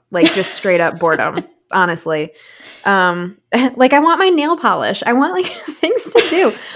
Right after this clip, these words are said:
Speaker 1: Okay, so if we're talking survival, um, hmm. Okay, so I think, like, some sort of, yeah, you said, like, a knife or machete, something like that. I think, like, a multi-tool,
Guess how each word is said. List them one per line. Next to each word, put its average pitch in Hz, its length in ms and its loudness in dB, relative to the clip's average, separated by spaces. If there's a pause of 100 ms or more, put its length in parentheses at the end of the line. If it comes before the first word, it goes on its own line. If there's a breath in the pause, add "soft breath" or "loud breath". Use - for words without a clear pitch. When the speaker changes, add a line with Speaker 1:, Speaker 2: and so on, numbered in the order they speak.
(100)
Speaker 1:
Okay, 285 240 6
so 294 220 4
if 370 80 2
we're 466 120 4
talking 403 320 4
survival, 240 600 2
um, 277 520 -4
hmm. 202 240 -2 (540 soft breath)
Okay, 240 220 4
so 247 280 4
I 269 80 4
think, 415 200 0
like, 523 180 4
some 403 180 0
sort 392 200 2
of, 370 100 0
yeah, 269 320 4
you 262 260 -2
said, 330 220 -2
like, 359 140 0
a 311 40 -4
knife 254 240 -2
or 294 80 -2
machete, 220 520 -2
something 214 260 -6
like 214 140 -6
that. 196 160 -2
I - 40 -4
think, 302 140 -8
like, 392 140 -2
a 359 40 4
multi-tool, 247 1160 0